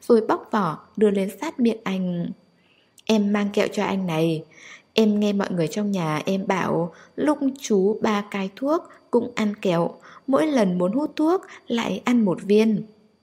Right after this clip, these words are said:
Cô sợ anh không tự ăn được, nên kề sát ngón tay cầm kẹo lên môi anh. Vì vừa mới uống nước ấm xong, nên môi anh rất mềm. Một người tốt như thế này, tại sao lại bị bệnh chứ?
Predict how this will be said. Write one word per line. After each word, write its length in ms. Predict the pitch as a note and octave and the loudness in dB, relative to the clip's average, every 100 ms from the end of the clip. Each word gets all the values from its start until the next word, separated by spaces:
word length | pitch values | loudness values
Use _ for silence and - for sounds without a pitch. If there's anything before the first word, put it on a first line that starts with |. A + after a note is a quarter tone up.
| _ _ _ _ _ _ _ - _ - | _ _ _ _ _ _ _ -20 _ 6
Cô 180 | A3 | 6
sợ 280 | G3+ - G#3 - | 6 2 -2 -2
anh 160 | G#3 G3+ | -4 -2
không 160 | G#3 G3+ | -2 0
tự 80 | G#3+ | 0
ăn 260 | G#3 G3 | 0 -2
được, 260 | F#3 E3+ E3+ - - | 2 2 2 -6 -10
nên 400 | C4 C#4 C4 A#3+ | 0 2 2 -2
kề 200 | - F3 | 0 0
sát 320 | D#3 - C4+ C#4+ F#3+ | -2 -4 -6 -6 -6
ngón 200 | E3+ F#3 - | -4 -4 -6
tay 260 | G3 F#3+ - | -6 -6 -4
cầm 180 | F3 D#3 | -4 -4
kẹo 160 | - F3 - | -4 -4 -4
lên 320 | F#3+ G3+ G3+ | -4 -2 0
môi 180 | G3 G3 | 0 -2
anh. 300 | F#3+ G3+ G3 - _ _ _ _ _ - _ - | -2 -2 -4 -8 _ _ _ _ _ -20 _ 2
Vì 220 | F#3+ F3 F3 | 4 4 4
vừa 140 | F3+ | 2
mới 220 | E3 E3 E3+ | 4 2 2
uống 280 | F#3 E3+ A3 | 0 0 0
nước 180 | D4+ D#4+ | -2 -2
ấm 180 | F#3+ G3+ | -4 -4
xong, 400 | - G#3+ G#3 G3 - - | -4 0 0 -2 -8 -4
nên 320 | G#3+ G#3 G3 | 0 2 2
môi 160 | G3 G3 | 0 0
anh 200 | F#3+ F#3+ | -2 -4
rất 240 | D4 D4 | -4 -2
mềm. 380 | F#3+ D#3+ D#3+ D3+ - _ _ _ _ _ _ | 0 0 0 -2 -8 _ _ _ _ _ _
Một 180 | G#3+ G3+ | 2 4
người 220 | E3+ D#3+ | 2 0
tốt 240 | D3+ A#3+ C4+ | 2 0 2
như 80 | A3+ | 0
thế 160 | A3 C#4 | 0 -2
này, 440 | A3 E3 E3 D#3+ - - | -2 0 0 -2 -8 -8
tại 160 | B3+ - - | -6 -6 -4
sao 220 | B3 B3 | -2 -2
lại 180 | A#3 - | -2 -4
bị 180 | G#3+ G#3+ | -6 -4
bệnh 200 | G#3+ G#3+ | -4 -4
chứ? 320 | - C#4+ D#4+ | -4 -2 -2